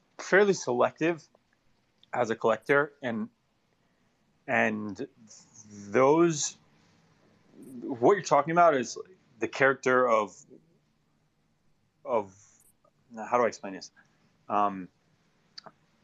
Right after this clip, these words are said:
using the technology to conceptualize something that couldn't be done before. Those are the works that, as a collector, I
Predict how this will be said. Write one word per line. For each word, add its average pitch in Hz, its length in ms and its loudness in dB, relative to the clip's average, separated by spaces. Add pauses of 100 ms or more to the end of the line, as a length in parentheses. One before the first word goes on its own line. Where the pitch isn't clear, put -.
(580)
using 175 360 2
the 170 80 4
technology 143 920 -2 (420)
to 120 800 0
conceptualize 131 680 0
something 120 320 -8
that 107 140 -6
couldn't 120 200 -8
be 110 100 -6
done 104 220 -2
before. 110 580 -2 (800)
Those 156 540 2
are 180 40 0
the 165 80 4
works 131 400 2
that, - 220 0 (420)
as 135 260 0
a 123 60 -8
collector, 147 420 -2 (140)
I 131 460 2